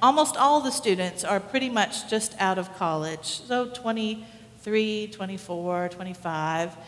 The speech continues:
and, um, I gave my talk about ministry and whatever wisdom I had or thought I had. And then I left time for questions and discussion.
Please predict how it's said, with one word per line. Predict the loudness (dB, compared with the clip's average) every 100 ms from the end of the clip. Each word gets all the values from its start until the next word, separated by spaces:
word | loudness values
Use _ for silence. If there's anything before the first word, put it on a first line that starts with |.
| -20 -20 -20 -20 -8
and, | -4 0 0 0 -6 -8
um, | -4 -2 -2
I | 0
gave | 4 4
my | 4
talk | 2 2 4 6 4 0 -12 -4
about | 2 4 4 0
ministry | -4 -4 -6 -4 -4 -2 -2
and | -4 -8 -16 -2
whatever | 2 6 6 4
wisdom | 2 2 2 0 0
I | -4
had | -2 -4 -4 -4
or | -4 -4
thought | 0 2
I | 2
had. | 0 -4 -8 -10 -16 -20 -20 -20 -8
And | -4 2
then | 4
I | 6
left | 6 6 4
time | 2 4 2
for | 0 -4
questions | 0 0 0 -2 -4 -4
and | -4 -2
discussion. | -2 2 0 -2 -8